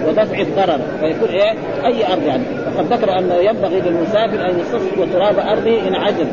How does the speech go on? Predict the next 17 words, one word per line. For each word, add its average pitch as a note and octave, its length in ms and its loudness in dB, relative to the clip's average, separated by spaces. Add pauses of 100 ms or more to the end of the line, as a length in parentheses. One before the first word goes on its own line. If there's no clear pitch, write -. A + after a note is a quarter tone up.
(360)
عن F#3+ 100 -6
استحساب، G3 560 -2 (280)
استصحاب D#3+ 540 -2 (140)
مائها F3+ 460 2 (380)
حتى G#3+ 220 0
إذا F3 600 2
ورد F#3 280 2
المياه E3+ 520 2 (340)
المختلفة F3+ 600 2
جعل F3+ 320 0
شيئا G#3 260 0
منه G3+ 240 0 (100)
في F4 260 2
سقائه G#3 380 2
ليأمن F3 580 0
مضرة F3+ 500 2
ذلك. B2+ 140 0